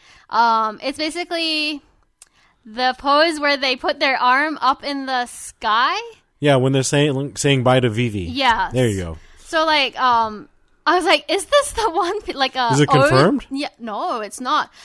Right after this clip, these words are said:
Speaker 1: But I was
Speaker 2: Aw.
Speaker 1: like, "Why else would they pose like that?"
Speaker 2: Yeah, that hundred, like, see, Stray Kids, Seventeen,
Speaker 1: I feel
Speaker 2: everyone's
Speaker 1: like all
Speaker 2: a,
Speaker 1: of them are weebs,
Speaker 2: they're all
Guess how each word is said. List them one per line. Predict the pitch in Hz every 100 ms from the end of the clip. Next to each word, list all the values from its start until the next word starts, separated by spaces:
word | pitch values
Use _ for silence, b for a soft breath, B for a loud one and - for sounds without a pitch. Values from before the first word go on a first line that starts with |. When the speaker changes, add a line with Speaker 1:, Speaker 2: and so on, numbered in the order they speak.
| -
Speaker 1:
But | 370
I | 392
was | 403
Speaker 2:
Aw. |
Speaker 1:
like, | 339
"Why | - 262 320
else | 294 392
would | 381 392
they | - 392
pose | 381 - 320 440 285
like | 240 220 214
that?" | 214 202 196 170 -
Speaker 2:
Yeah, | 127 127
that | 135
hundred, | 139 151 135
like, | 139 -
see, | 196 233
Stray | - 151 160
Kids, | 170 170 147
Seventeen, | - 151 147 - 156
Speaker 1:
I | 156
feel | 160
Speaker 2:
everyone's | 175 294 294 285
Speaker 1:
like |
all | 262
Speaker 2:
a, | 381
Speaker 1:
of | 339
them | 320
are | 254
weebs, | 220 190 185 131
Speaker 2:
they're | 147
all | 139